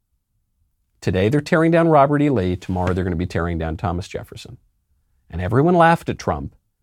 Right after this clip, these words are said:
And then within a year or two, he was proven one hundred percent correct. That's what they were doing. I had to go give a speech at Georgetown Uni-, George Washington University to defend George Washington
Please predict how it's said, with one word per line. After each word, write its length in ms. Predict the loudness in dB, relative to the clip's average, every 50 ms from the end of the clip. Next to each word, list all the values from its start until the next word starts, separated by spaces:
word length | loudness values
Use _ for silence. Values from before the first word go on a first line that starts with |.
| _ _ _ _ -2
And 100 | 0 0
then 140 | 2 2
within 280 | 2 0 0 0 0 0
a 40 | 0
year 240 | 0 0 0 0 0
or 100 | 0 -2
two, 360 | -2 -6 -10 -10 -10 -16 -18 _ _ -6
he 60 | -4
was 160 | -4 -4 -6
proven 540 | -8 -6 -6 -4 -4 -4 -6 -8 -10 -10 -12 _ -12
one 160 | -10 -8 -8
hundred 320 | -6 -6 -6 -6 -8 -8
percent 300 | -8 -10 -8 -8 -8 -8
correct. 400 | -6 -4 -4 -4 -4 -4 -8 _
That's 180 | -12 -12 -10 -10
what 100 | -8 -4
they 60 | -4
were 60 | -2
doing. 180 | -2 -2 -4 -4
I 80 | -2 -2
had 100 | -2 0
to 60 | 0
go 80 | 2
give 140 | 2 2 0
a 40 | -2
speech 300 | -2 -2 -2 -2 -2 -4
at 80 | -4 -2
Georgetown 400 | -2 -2 0 0 -2 -2 0 0
Uni-, 200 | -2 -2 -4 -4 -2 0
George 220 | 0 2 2 2
Washington 400 | 2 2 2 2 0 -2 -2 -2
University 540 | -2 -4 -6 -8 -10 -12 -12 -12 -12 -12 -12 -14 _ _ _ _ _ _ _ _ _ _ _ _ _ 0
to 80 | 2 4
defend 320 | 4 4 4 4 4 4
George 200 | 4 4 2 4
Washington 460 | 4 4 2 2 0 -4 -10 -12 -14